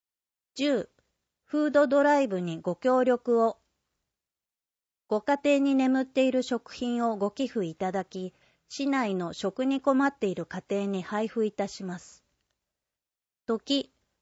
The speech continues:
五月三十一日土曜日、六月一日日曜日、午前十時から午後二時。ところ、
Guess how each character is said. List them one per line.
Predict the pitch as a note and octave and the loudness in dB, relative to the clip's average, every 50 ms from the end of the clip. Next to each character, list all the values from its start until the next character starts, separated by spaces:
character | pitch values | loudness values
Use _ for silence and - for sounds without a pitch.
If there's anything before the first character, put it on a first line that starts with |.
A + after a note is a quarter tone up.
| _ _ _ - | _ _ _ -6
五 | A3+ - C#4 D4+ | 0 2 2 4
月 | C#4+ C4 B3+ - - | 4 2 0 0 -6
三 | - - B3+ B3+ C4+ B3+ A#3 | -8 -4 -2 0 0 0 -2
十 | G3+ F#3+ F3+ E3+ E3+ | -2 -4 -4 -4 -6
一 | E3 - - G#3+ | -8 -8 -6 -4
日 | A3 A3 G3+ - - G#3+ F#3 | -4 -4 -4 -4 -4 -4 -2
土 | G3 G3+ G#3 | -2 0 0
曜 | A3 A3+ A3+ A3 G3 | 2 2 0 0 -2
日、 | E3+ E3 D3+ - _ _ _ _ _ _ _ _ _ _ _ | -4 -6 -10 -12 _ _ _ _ _ _ _ _ _ _ _
六 | - A3 - - D4 C#4 | -2 -2 0 0 -2 0
月 | C4 C#4 C#4 C#4 - - - - B3 | 0 0 0 -2 -6 -10 -4 -2 0
一 | C4 B3 | 0 0
日 | - B3 A#3+ - - B3+ A#3 A#3 | 0 -2 -2 -2 -4 -6 -4 -4
日 | A3 G#3 G3+ - - A#3+ B3 | -4 -4 -4 -4 -2 0 0
曜 | A#3+ A#3+ A3 F#3+ | 2 2 0 0
日、 | - E3 D3+ - _ _ _ _ _ _ _ _ _ _ | -2 -6 -10 -12 _ _ _ _ _ _ _ _ _ _
午 | - C#4 C#4 | 2 2 2
前 | A#3+ B3+ G#3 F#3 E3+ E3+ | 2 2 0 0 -2 -4
十 | D#3 - B3+ C4 B3 | -4 0 0 0 0
時 | G3+ F#3 F3+ | 0 -2 -6
か | - F3 E3 | -6 -8 -8
ら | D#3+ D#3+ D#3 D#3+ - | -8 -8 -10 -4 0
午 | A#3 C4 A#3+ | 0 0 2
後 | A3 F#3 E3+ | 0 0 -2
二 | F3 G3 G#3 F#3 | -2 -4 -6 -6
時。 | - E3+ C#3+ - _ _ _ _ _ _ _ _ _ _ _ _ _ _ _ _ _ _ _ _ | -8 -12 -16 -18 _ _ _ _ _ _ _ _ _ _ _ _ _ _ _ _ _ _ _ _
と | - A3 G#3+ | -10 -8 -2
こ | - C4+ C4 B3+ | 2 2 2 4
ろ、 | B3+ B3+ - - | 2 0 0 -4